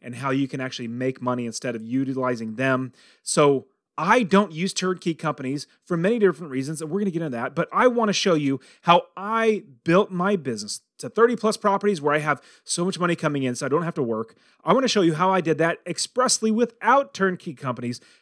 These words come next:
Text the word rental to three three seven seven seven, and I will give you my free real estate investing course. Text the word rental to three three seven seven seven. Now, with turnkey companies,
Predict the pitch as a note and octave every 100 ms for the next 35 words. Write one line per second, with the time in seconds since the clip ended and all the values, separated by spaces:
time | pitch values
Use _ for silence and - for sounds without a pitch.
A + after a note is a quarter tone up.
0 | _ - F#3+ F#3+ F#3+ E3+ D#3+ D3+ D3 D3
1 | C3+ - D3 F#3 F#3+ E3+ D#3+ D3+ D#3 F3+
2 | F3+ E3 D#3 C#3+ C#3 C#3+ - G3+ A3+ A3+
3 | G3 F3+ E3 F3+ F3 D#3+ E3 - C#3 C#3+
4 | A#2 B2+ B2+ C3+ B2 A#2+ B2 A#2+ A2+ -
5 | A2 - - - _ _ - E3 - G3
6 | D#3 D#3+ D#3 D#3 C3 A#2+ C#3+ D3 E3+ G#3
7 | G#3 - D#3+ D3+ D#3+ - C#3+ C#3 E3 -
8 | - B2 C3+ C#3 - G#2 G2 _ _ _
9 | C3 E3 F#3 D3 F#3+ A3+ - - E3+ F3+
10 | F3+ - D3 D3+ - C3 B2+ C3 B2+